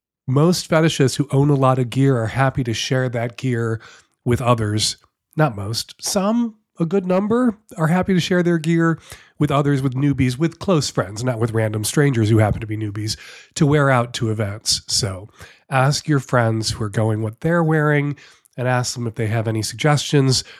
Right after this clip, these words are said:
or anything they might want to loan to you to wear. But really, the place to start is what would it turn you on to wear? What are your kinks? What are your turn-ons? What are your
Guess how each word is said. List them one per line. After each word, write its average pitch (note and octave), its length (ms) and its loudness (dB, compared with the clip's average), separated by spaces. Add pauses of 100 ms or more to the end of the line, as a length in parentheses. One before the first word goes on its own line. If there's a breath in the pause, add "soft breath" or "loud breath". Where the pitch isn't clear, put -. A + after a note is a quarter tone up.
(160 loud breath)
or A#2+ 100 -2
anything A2+ 240 0
they A#2 80 0
might A2+ 160 0
want G#2 120 -6
to G2+ 60 -8
loan C3 360 2
to B2+ 140 -2
you A2+ 340 4 (340 loud breath)
to A2 120 0
wear. G#2 400 -6 (360 loud breath)
But C3+ 120 0
really, B2 360 2 (540)
the - 80 -4
place G3 320 2
to C#3 100 2
start C#3 500 -2 (240)
is C3 280 -2
what B2+ 240 -2
would E3+ 100 2
it E3+ 80 -2
turn E3+ 220 0
you E3 180 2
on E3 160 2
to E3 120 -4
wear? D3+ 340 0 (240)
What C#3 280 2
are D#3 100 4
your D#3 120 2
kinks? C#3 380 -2
What C#3 220 2
are D#3 80 4
your D3+ 120 4
turn-ons? B2 480 -2
What C#3 220 0
are D3+ 140 0
your C3 460 2